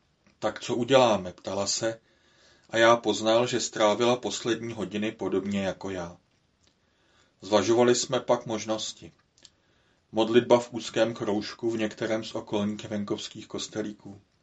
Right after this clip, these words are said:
Společné mlčení nabídnuté příchozím. Tiché procesí. Protože jsme oba strávili řadu let v Plzni, rozhodli jsme se nakonec pro domluvu s dalšími tamními kolegy duchovními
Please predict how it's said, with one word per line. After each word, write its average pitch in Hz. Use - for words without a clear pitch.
Společné 110
mlčení 117
nabídnuté 101
příchozím. 101
Tiché 110
procesí. -
Protože 131
jsme 127
oba 113
strávili 110
řadu 113
let 120
v -
Plzni, 104
rozhodli 110
jsme 110
se 117
nakonec 107
pro 101
domluvu 107
s 113
dalšími 101
tamními 104
kolegy 104
duchovními 98